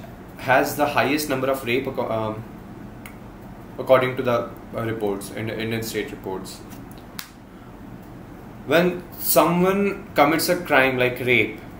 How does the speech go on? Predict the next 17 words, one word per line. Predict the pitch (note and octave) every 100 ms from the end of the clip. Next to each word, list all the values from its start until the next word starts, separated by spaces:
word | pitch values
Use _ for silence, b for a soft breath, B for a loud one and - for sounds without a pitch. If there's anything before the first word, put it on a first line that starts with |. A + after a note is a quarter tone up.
| - - B2+
we | C3+
can | E3+
say | E3+ E3+
that, | F3 E3+ E3+ E3+ E3+
uh, | E3+ E3+ - - -
they | C#3
had | D3+ D#3
full | - - D3+
knowledge | D3+ C3 B2 C#3
of | D3+ D3+
activities | C#3 - C#3+ C#3+ D3 D3
that | C3+ C3
they're | C#3
involved | C#3 B2 B2+ C3
in | C3
committing | C3 A#2+ C3 C3+
such | C3+ B2 - -